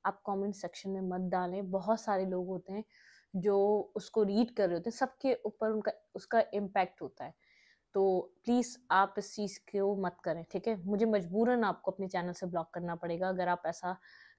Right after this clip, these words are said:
करना बंद नहीं करेंगे। डी नाम का कोई ग्रीन कलर की आपकी, अ, मतलब कि आपका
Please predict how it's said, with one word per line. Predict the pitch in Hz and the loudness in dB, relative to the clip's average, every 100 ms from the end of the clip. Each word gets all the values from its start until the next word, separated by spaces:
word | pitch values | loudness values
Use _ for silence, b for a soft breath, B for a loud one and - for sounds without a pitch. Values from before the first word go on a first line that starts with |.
| - | -6
करना | 175 185 | -4 -2
बंद | 175 180 185 | -2 -2 -2
नहीं | 180 180 190 | -2 -2 -2
करेंगे। | 180 165 175 165 _ _ | -2 -6 -10 -18 _ _
डी | 180 202 226 | -2 2 4
नाम | 226 190 | 4 2
का | 180 185 | 2 0
कोई | 190 | 0
ग्रीन | 175 202 214 | 0 2 4
कलर | 208 196 185 | 4 4 2
की | 190 | 0
आपकी, | 175 - 202 196 B B B B B | 0 -2 -8 -8 B B B B B
अ, | 180 185 | 2 4
मतलब | 180 185 202 | 4 2 0
कि | 196 202 | 2 2
आपका | 190 196 190 | 2 2 0